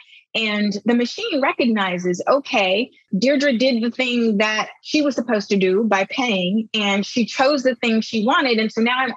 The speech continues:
automatically going to give her the thing that she's chosen." That is the real world version of a smart contract. Computer code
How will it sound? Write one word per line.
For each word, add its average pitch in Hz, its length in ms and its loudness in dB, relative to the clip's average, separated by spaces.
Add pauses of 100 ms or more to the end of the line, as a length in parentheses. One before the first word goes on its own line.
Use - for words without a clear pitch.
automatically 233 560 0
going 208 240 -4
to 202 80 0
give 277 240 0
her 208 140 2
the 196 80 2
thing 185 260 -6
that - 160 -10
she's 196 220 -2
chosen." 220 440 0 (540)
That 277 380 2
is 294 440 0
the 208 280 2
real 285 320 0
world 220 440 2
version 214 440 -4
of 214 120 -2
a 226 60 2
smart 330 380 0
contract. - 500 -4
Computer 294 720 2
code 190 560 0